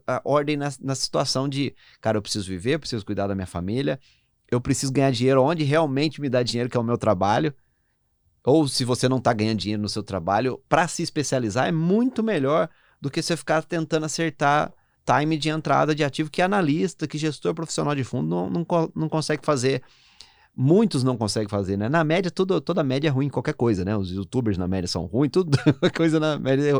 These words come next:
é, é ruim. Mas certamente você tem muito mais probabilidade de sucesso na sua área de atuação, que você já tem um dom, uma habilidade, uma aptidão, do que efetivamente ficar tentando acertar ali uma rentabilidade numa ação,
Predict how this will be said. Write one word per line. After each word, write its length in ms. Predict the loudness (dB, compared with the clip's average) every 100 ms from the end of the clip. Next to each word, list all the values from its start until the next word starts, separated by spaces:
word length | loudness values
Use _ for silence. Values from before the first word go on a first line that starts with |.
| 2
é, 80 | 4
é 40 |
ruim. 380 | 4 4 0 -2 -8 _ _ _ _ _ _
Mas 240 | -2 0 2
certamente 800 | 2 2 2 2 4 2 0
você 80 | -2
tem 120 | -2
muito 280 | -2 -2 -2
mais 180 | -2 -2
probabilidade 500 | -2 -2 -2 0 -2
de 40 | -4
sucesso 480 | -4 -2 -4 -6 -12 -4
na 160 | -4
sua 320 | -2 2 4 4
área 160 | 2
de 80 | -2
atuação, 440 | -2 -4 -2 -6
que 60 | -6
você 60 | -4
já 140 | -4
tem 280 | -2 -4 -2
um 160 | -2 0
dom, 280 | 0 0
uma 160 | 0 -2
habilidade, 580 | -2 -4 -2 0 0 0
uma 60 |
aptidão, 580 | -4 -8 -10 -6 -6 -6 -14 _ _ _ -6
do 140 | -6
que 120 | 0 0
efetivamente 760 | 0 -2 -4 -2 0 -2 -2
ficar 180 | -4 -4
tentando 760 | -4 -4 -4 -4 -4 -2 0
acertar 680 | 0 0 -2 -2 -2 0 0
ali 260 | -2 -4 -6
uma 240 | -4 -4
rentabilidade 640 | -4 -4 -6 -2 0 0
numa 200 | 0 -2
ação, 380 | -2 -2 -4 -4